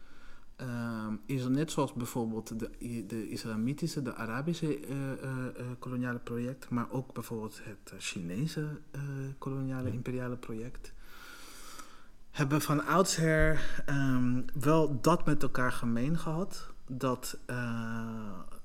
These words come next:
Speaker 1: wat er voor nodig is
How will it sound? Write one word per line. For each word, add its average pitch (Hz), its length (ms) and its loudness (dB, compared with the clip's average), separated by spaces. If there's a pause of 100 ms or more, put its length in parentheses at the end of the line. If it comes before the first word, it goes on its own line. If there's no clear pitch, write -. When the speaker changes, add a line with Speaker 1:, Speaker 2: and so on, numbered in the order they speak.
(140)
Speaker 1:
wat 147 720 6 (640)
er 120 120 4
voor 147 220 8
nodig 151 480 8
is - 380 2